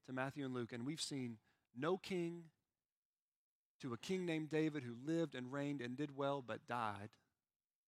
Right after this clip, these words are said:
to the King of Kings who will reign forever and will never lose his throne and will never not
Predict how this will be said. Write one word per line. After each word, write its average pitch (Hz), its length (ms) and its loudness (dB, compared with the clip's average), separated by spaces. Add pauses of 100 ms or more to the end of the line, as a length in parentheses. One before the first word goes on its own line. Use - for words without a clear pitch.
(880)
to 135 360 -4 (200)
the 117 100 -2
King 180 320 0
of 117 100 -4
Kings 104 600 -8 (680)
who 147 100 0
will 127 200 0
reign 165 560 0 (120)
forever 107 540 -10 (1120)
and 143 160 2
will 160 120 2
never 156 600 2
lose 131 280 -2
his 113 160 -2
throne 92 260 -16 (880)
and 160 160 0
will 175 120 4
never 160 560 2 (360)
not 147 380 6